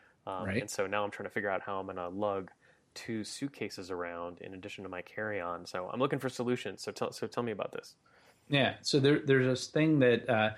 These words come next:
Speaker 2: an airline pilot, I guess, he came up with. It's called MyHitch.
Speaker 1: Mm.
Speaker 2: And basically it, it turns, uh, suitcases into tails.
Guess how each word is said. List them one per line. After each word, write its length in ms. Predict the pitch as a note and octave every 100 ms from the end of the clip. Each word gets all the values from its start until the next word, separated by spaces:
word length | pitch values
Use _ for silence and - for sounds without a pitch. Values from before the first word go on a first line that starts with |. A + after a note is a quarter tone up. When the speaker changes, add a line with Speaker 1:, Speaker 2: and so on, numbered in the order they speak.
| - - - - -
Speaker 2:
an 220 | A#2 A2 A2
airline 400 | C3+ E3 C3+ A2
pilot, 340 | A#2 A2+ G#2 -
I 80 | A2+
guess, 180 | G2+ -
he 120 | A#2
came 240 | - A2+
up 160 | G#2 G#2
with. 200 | G2+ -
It's 120 | -
called 320 | - G#2+ F#2+
MyHitch. 520 | G2+ A#2 A#2 F#2 - - - -
Speaker 1:
Mm. 60 | B2
Speaker 2:
And 280 | A#2 G#2+ G2+ - - _ - B2
basically 720 | C#3 D3 - - E3 D3+ C3
it, 220 | B2+ -
it 220 | - B2 -
turns, 580 | - C3 B2+ B2+ A#2+
uh, 320 | - A2+ A2 G#2+
suitcases 760 | - F#3 F#3 E3+ D#3+ E3 D3+
into 280 | C3+ B2+ B2+
tails. 600 | - G2 F#2+ E2+ G2+